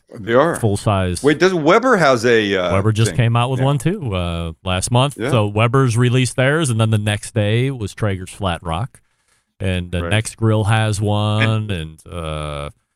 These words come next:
Speaker 2: uh, Okla-, uh, Char-, Charbroil has one, Danson's has one, Broil King has one,
Speaker 1: Yeah.
Speaker 2: uh, Blackstone, obviously. Um, there were a whole bunch
Speaker 1: Listen,
Speaker 2: of people
Speaker 1: I
Speaker 2: at that
Speaker 1: think
Speaker 2: expo that were showing off their flat tops only.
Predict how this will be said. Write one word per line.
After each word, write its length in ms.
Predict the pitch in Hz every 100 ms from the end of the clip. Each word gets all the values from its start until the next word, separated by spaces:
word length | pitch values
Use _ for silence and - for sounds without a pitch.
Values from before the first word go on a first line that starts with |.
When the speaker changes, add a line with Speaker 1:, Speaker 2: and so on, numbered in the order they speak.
| _ _ _ _ -
Speaker 2:
uh, 140 | 82 80
Okla-, 360 | 104 104 101 120
uh, 220 | 98 87 85 _ -
Char-, 380 | - 120 123 110 _ _ _ _ -
Charbroil 640 | 120 123 123 123 127 123
has 260 | 120 127 117
one, 200 | 123 120
Danson's 500 | 110 107 113 110 107
has 320 | 117 104 95
one, 140 | 95 92
Broil 280 | 104 104 101
King 260 | 110 104
has 340 | 98 101 95 95
one, 280 | 92 92
Speaker 1:
Yeah. 260 | 92 87 80 -
Speaker 2:
uh, 120 | 87
Blackstone, 560 | 80 92 90 - 92 85
obviously. 720 | 82 78 78 - 85 82 78 -
Um, 160 | - 85
there 140 | 101
were 80 | 117
a 40 | 107
whole 140 | 160
bunch 140 | 170
Speaker 1:
Listen, 180 | 170 151
Speaker 2:
of 60 | 127
people 100 | 139
Speaker 1:
I 160 | 175
Speaker 2:
at 80 | 131
that 160 | 135 113
Speaker 1:
think 140 | 143
Speaker 2:
expo 280 | - - 117
that 140 | 110 110
were 360 | 107 101 101
showing 420 | - 131 117 117
off 320 | 110 107 110 -
their 440 | 110 107 107 104 _ _ _ _ -
flat 320 | - 127 110
tops 240 | 143 120 -
only. 580 | 131 147 220 190 98 -